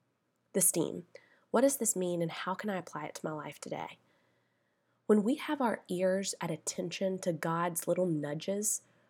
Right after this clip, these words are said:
we can become his hands and feet at work, making miracles happen as if they were ordinary little moments. It could be something as simple as letting someone cut in front of you in line or opening a door.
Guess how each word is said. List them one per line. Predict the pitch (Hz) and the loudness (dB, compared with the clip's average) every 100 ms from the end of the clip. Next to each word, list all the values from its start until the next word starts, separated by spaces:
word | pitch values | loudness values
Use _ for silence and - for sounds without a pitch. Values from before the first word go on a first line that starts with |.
| _ | _
we | 170 175 254 | -4 4 6
can | 277 262 | 4 0
become | 202 175 - 175 165 | -2 -4 -2 -2 -2
his | - 202 214 - | -2 -2 -2 -4
hands | - 185 190 202 | -6 -2 0 -2
and | - 170 | -4 -6
feet | - 180 170 - | -8 -6 -6 -6
at | 160 - | -8 -6
work, | 165 190 180 - - _ _ _ - | -4 -2 -4 -6 -20 _ _ _ -6
making | 202 202 220 208 | -2 0 0 2
miracles | 190 214 254 254 - 160 | 2 2 2 -2 -4 -4
happen | 165 143 - - - - | -4 -6 -8 -10 -10 -10
as | 170 185 | -4 -4
if | 190 | -2
they | 208 202 | -2 0
were | 190 180 _ _ - | 0 -4 _ _ 0
ordinary | 240 254 233 202 190 | 4 4 2 2 0
little | 165 165 | 0 -2
moments. | 160 156 156 - - - - _ _ _ _ _ | -2 -4 -6 -8 -6 -6 -8 _ _ _ _ _
It | - | -2
could | 190 | 0
be | 226 | 0
something | 220 233 - 226 | 0 0 2 4
as | 196 | 4
simple | - 208 196 170 | 0 0 2 2
as | 170 | 2
letting | 175 190 | 0 0
someone | 175 185 175 170 | 0 -2 -2 -2
cut | - | -4
in | - | -6
front | 165 180 | -4 -2
of | 175 | -2
you | 170 165 | 0 0
in | 156 | 0
line | 151 160 147 147 | -2 -2 -2 -4
or | - | -2
opening | 175 190 175 | -2 0 -2
a | 156 | 0
door. | 170 160 - | 0 -2 -6